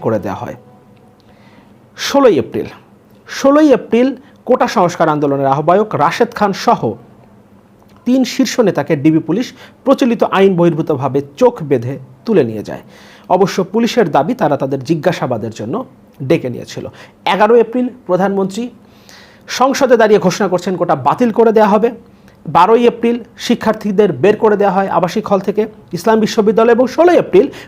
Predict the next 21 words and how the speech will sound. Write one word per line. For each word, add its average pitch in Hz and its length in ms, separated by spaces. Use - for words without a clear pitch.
কোটা 254 180
সংস্কারের 233 440
তিন 302 180
নেতাকে 139 360
চোখ 262 200
বেঁধে 226 340
ডিবি 151 240
তুলে 175 260
নিয়ে - 220
যায়। - 140
ষোলোই - 260
এপ্রিল - 200
প্রধানমন্ত্রী 208 460
ঘোষণা 175 280
করার 185 180
পাঁচ 202 160
দিন 127 120
পর, 87 140
অর্থাৎ 277 220
এটা 320 160
বরাবরই 294 460